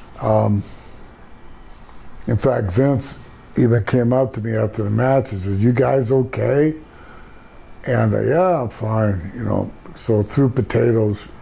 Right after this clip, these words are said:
couple, Tony's a real tough guy, by the way, too. So, but we ended up where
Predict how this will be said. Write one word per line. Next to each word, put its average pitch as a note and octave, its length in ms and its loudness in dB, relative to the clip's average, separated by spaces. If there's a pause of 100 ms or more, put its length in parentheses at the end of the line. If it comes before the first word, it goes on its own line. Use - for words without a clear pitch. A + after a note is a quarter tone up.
(220)
couple, G#2+ 280 -2
Tony's D3 460 0
a A2+ 60 0
real G#2+ 200 0
tough G2+ 320 -2
guy, G#2 280 0
by F#2+ 180 0
the F#2 80 -8
way, F2+ 240 -10 (100)
too. G2 220 -6 (880)
So, A2+ 480 0 (1300)
but C3 180 2
we C3 200 2
ended C#3+ 260 2
up C3 280 2
where A2 320 2